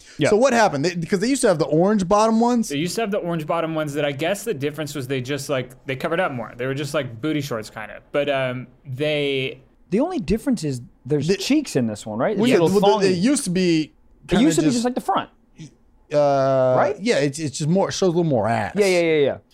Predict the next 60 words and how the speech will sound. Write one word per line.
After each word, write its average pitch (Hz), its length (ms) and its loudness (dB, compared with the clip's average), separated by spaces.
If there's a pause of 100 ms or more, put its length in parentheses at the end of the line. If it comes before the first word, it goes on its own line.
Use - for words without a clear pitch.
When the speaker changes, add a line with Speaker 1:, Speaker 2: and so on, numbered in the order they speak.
(320)
Speaker 3:
And 175 140 -4
so 180 260 0
they, 170 500 -2
they 165 80 -4
put 196 180 -4
it 196 60 -2
up, 196 140 -2
and 156 80 -2
then 170 100 -6
I 160 40 -4
guess 196 220 -6
it 262 60 -6
got 208 240 -4
big 160 160 -2
on 143 140 -2
TikTok, 143 420 -6
'cause 131 160 -6
there's 135 160 -4
a 135 40 -2
big 147 240 -6
part 151 180 0
of 139 60 -4
TikTok 135 360 -4
that's 127 120 -6
just 135 220 -8
Hooters 139 420 -2
Speaker 2:
Horny. 185 220 4
Speaker 3:
girls - 80 -4
on 110 300 -6
TikTok - 540 -8
that 120 120 -6
Speaker 2:
Oh, 139 40 2 (120)
Speaker 3:
have, 127 140 -4
Speaker 2:
uh, 107 200 -2
Speaker 3:
yeah, 123 200 -4
Speaker 2:
horny, 104 240 -2
yeah. 92 240 -6
Speaker 3:
that 139 160 -4
do 139 100 -2
mad 131 300 -4
views. 123 440 -6
And, 135 220 -2
uh, 127 220 0 (720)
and 143 160 -4
people 147 200 -2
were 147 100 2
like, 143 80 0
"This 143 180 -4
just 143 180 -6
isn't 139 220 -2
what 131 140 0
I 123 60 0
signed 127 300 -6
up 123 160 -4
for 113 380 -10
when 127 140 -8
I 120 240 -6
started 110 340 -8
working 107 320 -16
here." - 160 -20